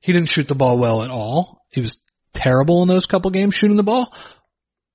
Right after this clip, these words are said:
But he's gonna need to be a really good shooter, I think, because that's how, that's how those type of players stick in the league. They leverage their shot and people have to play way up on him,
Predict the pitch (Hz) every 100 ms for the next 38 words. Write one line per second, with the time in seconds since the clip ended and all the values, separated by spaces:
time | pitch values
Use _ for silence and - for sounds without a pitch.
0 | _ - 143 - 123 156 196 196 131 156
1 | 131 117 104 110 113 113 110 104 - 135
2 | 123 104 104 107 101 - - _ - 120
3 | 113 139 135 - 147 135 123 - - _
4 | _ _ _ _ - 147 160 156 135 131
5 | 127 - 143 120 - 143 135 123 117 107
6 | - - _ _ - - 180 165 127 110
7 | 131 202 104 113 107 120 123 127 120 120
8 | 113 107 - 170 139 - 135 120 117 _
9 | - 123 120 110 - - 113 107 113 160
10 | 113 107 117